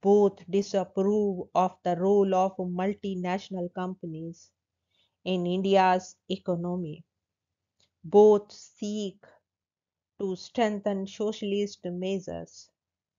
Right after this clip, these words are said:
Both demand social security legislation in favor of the workers and the peasants. Both,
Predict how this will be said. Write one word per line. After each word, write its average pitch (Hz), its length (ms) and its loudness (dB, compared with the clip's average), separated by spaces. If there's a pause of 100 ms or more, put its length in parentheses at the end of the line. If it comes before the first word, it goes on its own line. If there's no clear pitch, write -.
(1600)
Both 220 560 12
demand 196 580 -4
social 214 640 -8
security 190 1000 -8
legislation 180 1080 -8 (720)
in 185 240 -4
favor 196 500 2
of 180 220 2 (520)
the 170 280 -4
workers 175 760 -4 (460)
and 175 260 -6
the 165 140 -6 (100)
peasants. - 720 -10 (680)
Both, 196 520 4